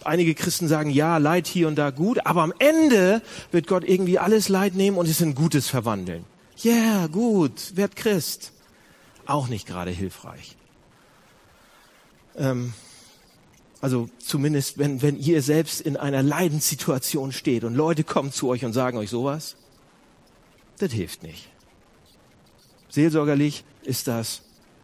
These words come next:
eine fünf. Also, was machen wir jetzt mit dieser Frage? Wie beantworten die? Wie beantworten wir die? Warum lässt Gott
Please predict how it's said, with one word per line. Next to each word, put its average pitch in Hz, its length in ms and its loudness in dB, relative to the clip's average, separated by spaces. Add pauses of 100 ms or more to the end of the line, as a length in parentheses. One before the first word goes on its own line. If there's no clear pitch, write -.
(360)
eine 110 120 -8
fünf. 92 300 -6 (3500)
Also, 123 340 0
was 160 160 -2
machen 220 240 -2
wir 107 60 0
jetzt 92 180 -6
mit 92 100 -8
dieser 87 180 -6
Frage? 85 360 -10
Wie 170 140 -2
beantworten 151 580 -2
die? 82 220 -14 (400)
Wie 165 180 -2
beantworten 135 540 -4
wir 87 80 -8
die? 85 200 -12 (800)
Warum 202 540 0
lässt 147 300 -2
Gott 156 180 -2